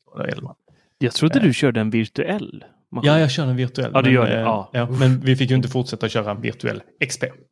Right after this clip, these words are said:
Speaker 1: Och det var inte så att vi självmant fick lov att levla upp till en tio, alltså en ny
Speaker 2: Nej, just det.
Speaker 1: senaste,
Speaker 2: Mm.
Speaker 1: utan vi var tvungna att ha en X P. Och detta var tjugo sjutton. Och sen så höll man fast till det till, jag tror det var förr-, förra året då, när
Speaker 2: Åh,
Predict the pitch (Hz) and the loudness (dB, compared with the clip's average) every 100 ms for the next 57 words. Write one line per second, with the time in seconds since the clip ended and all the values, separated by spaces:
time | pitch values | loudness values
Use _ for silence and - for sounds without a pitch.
0 | _ 139 143 156 180 170 131 123 - - | _ 2 4 4 4 4 4 0 -2 -2
1 | 139 131 127 113 - 135 131 175 135 117 | 0 2 2 0 -2 -4 -2 0 0 0
2 | 110 - 120 110 110 - 117 - - 104 | -4 -2 -2 0 -2 0 -2 -2 -8 -6
3 | 104 - 107 101 - - 110 107 104 101 | -6 -4 -4 -6 -8 -2 0 0 -2 -2
4 | 110 110 120 117 113 - - - 123 113 | 0 2 2 0 -2 -6 -10 -2 0 0
5 | - 127 120 113 117 110 113 - 143 156 | -6 -2 0 2 2 0 -2 2 4 4
6 | 135 127 147 165 110 107 - - 117 - | 2 0 2 2 2 -2 -6 -12 -14 -18
7 | _ _ _ - 123 117 117 117 - _ | _ _ _ 0 2 2 2 0 -2 _
8 | _ - - 131 127 127 - 175 180 - | _ -14 -4 0 0 -2 0 0 0 -4
9 | - - - 120 131 120 113 117 113 127 | -12 -12 -6 0 2 2 0 0 2 0
10 | - 117 107 - 104 101 104 107 107 - | 0 -2 -2 -2 -10 -10 -10 -12 -12 -10
11 | - 104 104 - - 117 113 - 104 127 | -8 -8 -10 -14 -8 -4 -2 -2 -4 -6
12 | - 92 - 110 | -6 -6 -8 -10